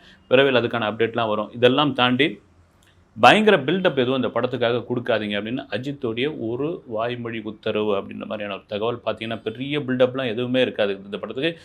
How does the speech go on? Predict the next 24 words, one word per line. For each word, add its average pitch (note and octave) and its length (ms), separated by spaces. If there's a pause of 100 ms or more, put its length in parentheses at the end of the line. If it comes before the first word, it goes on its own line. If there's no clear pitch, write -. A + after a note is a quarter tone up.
(160)
இப்போ C#3+ 180
தான் D#3+ 160
ப்ரொமோஷனே E3 500
அப்படியே C#3 300
மெதுவா C#3+ 220
ஸ்டார்ட் B2+ 360
பண்ணியிருக்காங்க G2+ 380
வந்து. F#2 260 (400)
ஒரு G#2+ 140
பக்கம் A#2 220
மகிழ் A#2+ 220
திருமேனி, A#2 360
இன்னொரு A#2 260
பக்கம் A2+ 260
பார்த்தா A2 140
ரெஜினா, A2 560 (400)
இப்படி A2+ 180
இன்டர்வியூ A2+ 220
கொடுக்க G#2+ 320
ஆரம்பிச்சிருக்காங்க. A2 460
நிச்சயமாக A2+ 680 (140)
அஜித் - 260
இன்டர்வியூ G2 460
கொடுப்பதற்கான G#2 880